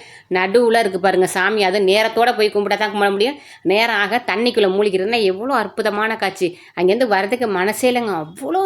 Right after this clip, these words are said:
ஜில்லுன்னு, அவ்வளோ கூலிங்கா, அவ்வளோ நல்லா இருந்துச்சுங்க. அற்புதமான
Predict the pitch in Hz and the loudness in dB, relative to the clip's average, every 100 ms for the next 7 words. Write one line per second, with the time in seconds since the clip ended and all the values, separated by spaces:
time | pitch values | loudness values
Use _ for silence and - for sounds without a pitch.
0 | 320 277 269 294 294 208 196 226 339 320 | 0 0 0 0 -2 -4 -6 -4 0 0
1 | - 254 254 269 214 202 277 254 226 233 | 0 -2 0 -2 -4 -4 -2 0 0 0
2 | 226 208 202 214 - - - 175 180 220 | -2 -2 -4 -4 -10 -20 -10 -6 -4 -2
3 | 208 220 240 | 0 2 0